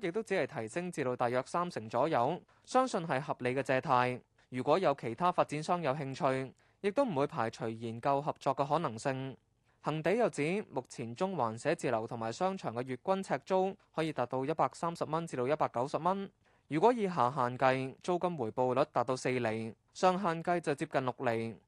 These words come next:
聯席主席李嘉誠話：對香港嘅未來有信心，相信中環嘅核心商廈永遠係金融機構同埋跨國企業總部最搶手嘅地區，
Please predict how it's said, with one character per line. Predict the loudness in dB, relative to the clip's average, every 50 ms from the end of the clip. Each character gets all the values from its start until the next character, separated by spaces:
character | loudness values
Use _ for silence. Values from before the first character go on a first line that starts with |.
| _ _ -2
聯 | 0 0 0
席 | 0 -2
主 | 0 0 0 0
席 | 0 -2 -2 0
李 | -2 0
嘉 | 2 2 0
誠 | 0 0 -4 -4 0
話： | 2 4 4 4 4 2 -2 -6 _ _ -4
對 | -2 -2 -2
香 | -2 -2 -4 -2
港 | -2 -2 -2
嘅 | -2 -2
未 | -2 -2 0
來 | 0 0 0
有 | 2 0
信 | 0 0 -2 -4 -2
心， | 2 2 2 2 2 -4 -10 _ _ -20 -20 _ _
相 | 0 2 2 4
信 | 4 4 2 2 4
中 | 2 0 2 2
環 | 2 2 2
嘅 | 2 0
核 | 0 0
心 | 0 0 -2 0
商 | 2 2 2 2
廈 | 2 0 2 2 4 2 2 0 -6 _ _ _ -2 0
永 | 2 2
遠 | 4 2 4
係 | 2 2
金 | 2 2 2 2
融 | 0 -2 0
機 | 0 0 0 4
構 | 4 4 4 4
同 | 0 -2
埋 | -4 -4
跨 | 0 2 2 2 4
國 | 2 0 -2 -2 -2
企 | -4
業 | -4 -2 -2 -4 -2
總 | -2 -4 -4 -2
部 | 0 2 2 2
最 | 2 0 -2 -2
搶 | -2 -4 -4 -4
手 | 0 0 2
嘅 | 2 2
地 | 0 0 -2
區， | 0 0 0 0 0 0 -4